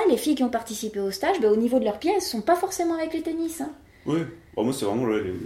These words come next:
Speaker 2: les, généralement, c'est, il y a toujours cette question du dress code à chaque spectacle.
Speaker 1: Oui.
Speaker 2: Généralement, je leur dis, bah, habillez-vous classe avec une touche de couleur.
Speaker 1: <laughs> Ouais.
Speaker 2: Ouais.
Speaker 1: Oui, mais là, c'est vrai que comme ils avaient tous acheté les tennis,
Speaker 2: Oui.
Speaker 1: ils étaient pas passés par la réflexion de,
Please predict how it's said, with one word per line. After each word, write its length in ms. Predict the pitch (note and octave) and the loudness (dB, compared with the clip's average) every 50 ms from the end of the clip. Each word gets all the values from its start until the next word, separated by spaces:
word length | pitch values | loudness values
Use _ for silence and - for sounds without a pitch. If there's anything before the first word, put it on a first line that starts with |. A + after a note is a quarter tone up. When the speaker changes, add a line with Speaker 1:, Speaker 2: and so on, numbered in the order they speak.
| - - - - | -10 -10 -12 -14
Speaker 2:
les, 80 | - - | -14 -12
généralement, 400 | - - G#2 A2 C3 B2+ C3 C3 | -10 -10 -6 -4 -2 0 0 0
c'est, 140 | B2+ - G#2+ | -2 0 -2
il 20 | |
y 40 | G#2 | -2
a 40 | G#2 | -2
toujours 160 | - C3+ A#2 | -2 -4 -4
cette 160 | - A2 A2 | -4 -8 -6
question 220 | - A2 - A#2+ A#2 | -6 -6 -4 -4 -2
du 80 | G#2 | 0
dress 240 | G2+ G2 G2+ - - | 0 0 0 -2 -2
code 160 | - A#2+ A2 | -2 -2 -2
à 40 | F#2+ | -2
chaque 140 | - G2+ - | -4 -8 -10
spectacle. 400 | - - G2+ - - A#2 A#2+ - - - - | -10 -10 -10 -6 -6 -6 -6 -6 -8 -4 2
Speaker 1:
Oui. 140 | A3 B3 C#4 | 4 6 6
Speaker 2:
Généralement, 100 | D#4+ E4+ | 6 4
je 40 | - | 2
leur 100 | G2 F#2+ F#2+ | 0 -4 -4
dis, 80 | G#2+ | -4
bah, 120 | A2 G2+ F2+ F2+ F2+ - - - - - - - - - - - - - - | -6 -6 -6 -6 -8 -10 -14 -18 -20 -20 -20 -20 -20 -20 -20 -20 -16 -8 -6
habillez-vous 360 | - G#2+ G#2+ A2+ A2 A2+ A#2 | -6 -4 -2 -4 -4 -4 -6
classe 280 | - - B2 B2 C3 A#2+ | 0 2 4 4 4 2
avec 160 | G#2 - - | 0 -2 -4
une 60 | G#2+ | -10
touche 180 | - A2+ A2+ A2+ | -14 -12 -8 -6
de 60 | G#2+ | -6
couleur. 320 | - - G#2 G#2 G#2+ A#2+ - - - - - - - - | -6 -6 -10 -10 -10 -10 -14 -18 -20 -20 -20 -20 -8 -6
Speaker 1:
<laughs> 20 | G#3 - - - C4+ C#4 C4+ - - - - - - - - - - - - - - - - - G#3 | -4 -2 0 0 -2 -2 -2 -4 -8 -10 -14 -18 -20 -20 -20 -20 -20 -20 -20 -20 -18 -18 -10 -4 2
Ouais. 60 | G#3+ A3 A3 A3 A3 - - - - - - - - | 4 4 4 4 2 -4 -10 -16 -20 -20 -18 -10 -8
Speaker 2:
Ouais. 60 | - - - - A#3+ | -8 -8 -4 4 6
Speaker 1:
Oui, 160 | D4+ G4 G4+ | 6 8 10
mais 80 | F4 C#4+ | 10 10
là, 100 | C#4 D4+ E4 | 10 8 8
c'est 140 | - E4 | 6 6
vrai 120 | C#4 D#4+ F4 | 6 8 6
que 80 | D#4+ | 6
comme 200 | C#4+ D4+ F4 F4 | 8 8 8 8
ils 120 | F4 D4 D4+ | 8 8 8
avaient 160 | C4+ C4+ - | 6 6 2
tous 200 | - C#4+ C4 C#4+ | 0 -2 0 0
acheté 240 | C4 B3+ - C4+ A#3+ | 0 2 2 2 4
les 140 | G#3+ A3+ A3+ | 4 4 6
tennis, 480 | A#3+ A3+ A#3+ C#4+ F#4+ A#4 A4+ - - - | 6 6 6 6 6 4 2 -2 -4 2
Speaker 2:
Oui. 180 | - B3+ - C#4+ - - - | 4 4 4 4 0 0 4
Speaker 1:
ils 160 | B3+ A#3 C4 | 6 6 8
étaient 160 | C#4 B3 C#4 | 8 6 8
pas 140 | C#4 F4 F4+ | 8 8 8
passés 260 | F#4+ F4+ F4+ F4+ F4+ | 8 6 6 6 6
par 160 | F4 D4+ C4+ | 6 6 6
la 120 | B3+ A#3+ A3+ | 8 8 8
réflexion 500 | A3+ A#3 A3+ A3+ A3 A3 - - E4+ F4 | 8 6 6 4 2 2 2 2 2 4
de, 180 | D4 D4+ D#4 | 4 4 2